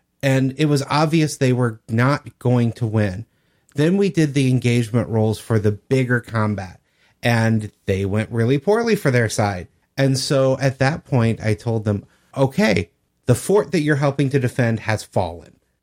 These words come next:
We can keep doing this. You can keep fighting them, or you can run." And I presented multiple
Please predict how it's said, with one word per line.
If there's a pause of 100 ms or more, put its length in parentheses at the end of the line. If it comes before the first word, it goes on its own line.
(120)
We
can
keep
doing
this.
You
can
keep
fighting
them,
or (140)
you
can
run." (340)
And
I
presented
multiple